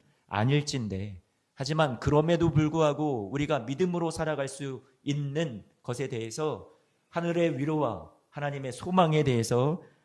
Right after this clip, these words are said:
하나님께서 오늘 말씀을 통해서 저와 여러분들에게 약속하시고 도전을 주고 계십니다. 성경을 보면 아브라함의 이야기가 나오고 있어요. 그 아브라함이라는 한 사람,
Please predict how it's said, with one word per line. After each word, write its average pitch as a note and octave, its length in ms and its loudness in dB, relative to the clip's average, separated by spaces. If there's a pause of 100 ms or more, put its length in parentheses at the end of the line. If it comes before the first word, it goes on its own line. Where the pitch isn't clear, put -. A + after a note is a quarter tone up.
하나님께서 C#3 520 4
오늘 B2 280 4
말씀을 A2+ 360 0
통해서 A#2 280 0
저와 A#2 340 4
여러분들에게 A#2 840 0 (220)
약속하시고 A#2 840 -4
도전을 C3+ 500 4
주고 B2 520 0 (200)
계십니다. G#2+ 540 0 (460)
성경을 E3+ 420 8
보면 D3+ 460 4 (380)
아브라함의 D3 1080 8 (100)
이야기가 D3 480 6
나오고 A#2 360 0
있어요. G#2+ 460 -6 (960)
그 C3+ 160 4
아브라함이라는 D#3+ 640 10
한 F#3 140 8
사람, D#3+ 400 6